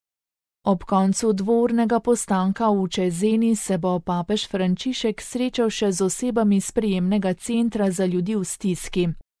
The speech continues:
Škofija ga je odprla v zgradbi poleg škofijskega sedeža šele pred nekaj meseci.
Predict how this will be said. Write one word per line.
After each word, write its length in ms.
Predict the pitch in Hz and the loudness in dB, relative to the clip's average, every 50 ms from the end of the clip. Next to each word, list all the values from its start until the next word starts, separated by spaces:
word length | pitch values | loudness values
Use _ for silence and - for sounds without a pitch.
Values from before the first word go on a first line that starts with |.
| _ _ _ - | _ _ _ -12
Škofija 600 | - - - 202 180 - - 208 214 208 202 196 | -12 -4 -2 -2 -2 0 2 4 4 4 4 4
ga 120 | 185 190 | 2 2
je 120 | 185 185 | 2 2
odprla 500 | 185 185 185 - - 226 220 220 233 220 214 | 2 0 0 -2 -2 -2 0 2 4 4 4
v 60 | 208 | 2
zgradbi 580 | 185 202 185 202 190 190 190 208 202 226 220 202 | 2 0 -2 0 0 2 2 0 0 0 -2 -2
poleg 400 | - - 226 226 220 208 196 - | 0 0 2 2 4 2 0 -2
škofijskega 800 | - - - 190 175 - 208 220 208 - - 202 185 180 175 170 | -4 -4 -4 -4 -2 -2 -2 -2 -2 -2 -4 -2 -2 0 -2 -2
sedeža 640 | - - 240 233 208 220 208 185 202 202 190 196 | -2 -2 -4 0 2 2 2 2 2 2 0 0
šele 340 | - - 202 185 185 202 214 | 0 0 0 0 0 0 0
pred 260 | - - 208 190 180 | 0 0 0 0 2
nekaj 380 | 208 202 214 208 - 202 190 190 | 4 4 4 4 2 0 2 2
meseci. 720 | 202 214 208 196 - - 190 175 - - 185 175 170 170 | 2 2 2 2 2 0 -2 -2 0 -2 -2 0 0 -2